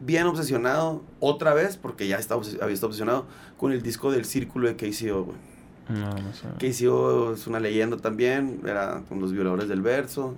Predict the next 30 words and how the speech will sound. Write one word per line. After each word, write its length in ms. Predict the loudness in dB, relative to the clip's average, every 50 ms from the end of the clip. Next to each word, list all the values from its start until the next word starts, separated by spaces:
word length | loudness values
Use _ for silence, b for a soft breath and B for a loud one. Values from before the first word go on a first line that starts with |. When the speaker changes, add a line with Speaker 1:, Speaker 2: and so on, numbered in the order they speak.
| -2 0
Speaker 2:
Mm, 180 | 2 2 2 0
ok. 260 | -2 -4 -4 -6 -6
Speaker 1:
Es 80 | -4 -4
un 180 | -4 -4 -4
rapero 320 | -4 -6 -6 -4 -4 -4 -4
español 480 | -4 -6 -8 -6 -4 -2 -4 -4 -6 -6 -4
muy 220 | 0 0 0 0
cabrón. 420 | 2 2 2 4 4 2 0 -2 -8 B B B B B B B B B B B B B -2 4
Y 920 | 6 6 8 8 6 6 6 6 4 4 2 2 0 0 -2 -4 -6 -8 -10 -12 -16 -20 -20 -20 -20 -20 -20 -20 -20 -20 -20 -18 -10 -8 -8 -8 -2 0
cuando 220 | 2 2 2 2
salió 180 | 2 2 2 4
el 80 | 4
disco 320 | 4 2 2 2 4 4 4
hace 140 | 4 4
unos 220 | 2 2 2 4 4
años, 420 | 4 6 6 4 4 2 -2 -10 -16 -20 -20 -20 -20 -20 -20 -20 -20 -20 -20 -20 -20 -12 -8 -8 -6 0
me 120 | 0 2 2
lo 120 | 2 0
chuté 400 | 0 -4 -6 0 2 4 4 6
y 60 | 4
me 100 | 4 4
encantó, 500 | 2 2 0 0 0 4 4 6 6 6 6
y 20 |
luego 160 | 6 6 6 6
lo 160 | 6 6 6
dejé, 260 | 4 4 2 2 2 2
lo, 160 | 0 0 0
lo 160 | 2 4 4 4
dejé 160 | 4 4 2
descansar. 580 | 2 2 0 -2 -4 0 2 2 2 2 0